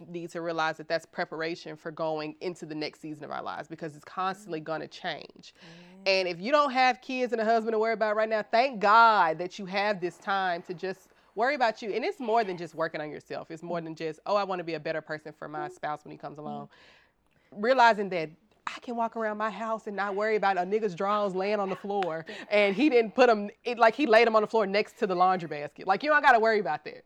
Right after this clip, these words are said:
Speaker 2: Woo!
Speaker 1: You know what I mean?
Speaker 2: Ooh,
Speaker 1: Like,
Speaker 2: I almost got up and ran around
Speaker 1: <laughs>
Speaker 2: this studio.
Speaker 1: You
Speaker 2: Oh, my
Speaker 1: just
Speaker 2: goodness.
Speaker 1: And so, I mean, I, I guess all in all, the,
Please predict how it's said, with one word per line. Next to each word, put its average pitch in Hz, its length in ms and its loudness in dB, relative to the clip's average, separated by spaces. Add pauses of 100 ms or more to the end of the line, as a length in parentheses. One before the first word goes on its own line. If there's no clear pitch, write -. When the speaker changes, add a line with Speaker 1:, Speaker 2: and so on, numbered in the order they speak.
Speaker 2:
Woo! 571 380 6
Speaker 1:
You 285 60 6
know 294 40 10
what 285 100 10
I 277 40 6
mean? 269 220 2
Speaker 2:
Ooh, 262 40 -4
Speaker 1:
Like, 208 200 6
Speaker 2:
I - 80 2
almost 233 300 0
got 214 140 4
up 202 100 0
and 190 140 -4
ran 392 340 10
around 320 280 10
Speaker 1:
<laughs> 285 200 10
Speaker 2:
this 349 200 10
studio. 339 840 8
Speaker 1:
You 202 100 -2
Speaker 2:
Oh, 277 240 6
my 370 160 6
Speaker 1:
just 202 120 -8
Speaker 2:
goodness. 202 540 4
Speaker 1:
And 220 80 -2
so, 269 120 4
I 247 120 6
mean, 254 220 0
I, 180 100 -2 (300)
I 202 100 6
guess 254 300 0
all 208 180 4
in 190 100 -2
all, 185 220 2
the, 180 120 -8